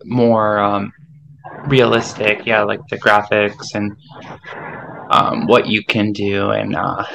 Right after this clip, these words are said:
the detailing and everything like that. I think as time goes by and as, um, new discoveries are found out, there's, and even just, like, social aspects of it, like, uh, and then the, uh, themes behind the game and kind of how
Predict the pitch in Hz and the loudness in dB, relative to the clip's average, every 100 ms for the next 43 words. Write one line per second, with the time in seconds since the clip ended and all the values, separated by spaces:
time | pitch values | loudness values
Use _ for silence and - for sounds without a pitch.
0 | - - 131 120 120 117 - 107 107 104 | -14 0 2 4 6 4 4 0 2 2
1 | 101 98 98 - 104 98 95 - 98 98 | 2 0 -2 -4 -2 0 -2 2 2 2
2 | 98 107 104 - - 110 101 98 101 - | 2 0 0 -2 0 0 2 2 0 0
3 | 98 98 95 98 101 101 101 101 - - | 0 2 0 0 0 2 0 -2 -2 0
4 | 104 113 120 - - - _ - 135 123 | 2 0 -6 -10 -20 -20 _ -2 2 2
5 | 113 113 104 107 101 104 104 101 101 98 | 2 2 4 2 0 0 0 0 0 0
6 | 101 98 - 107 101 - - - - - | 0 0 0 -2 -2 -4 -16 -20 -20 -6
7 | 123 123 - 165 170 127 123 - 95 - | -2 0 2 2 4 4 2 2 -2 0
8 | - 101 - 90 95 - - 95 - 92 | 2 2 2 0 0 -2 -10 -12 -4 -2
9 | 95 98 - 95 95 101 95 101 107 101 | 0 0 0 -4 -2 0 0 0 -2 0
10 | 98 98 98 98 98 - 120 104 101 98 | 0 -2 -2 -2 -2 0 2 2 2 -2
11 | - - - - - - 113 101 101 98 | -6 -16 -20 -20 -20 -8 -6 -2 0 0
12 | 98 98 95 95 95 95 92 90 - 95 | 0 -2 -4 -4 -6 -8 -10 -6 -2 -2
13 | 95 - 98 95 98 | -4 -2 0 2 0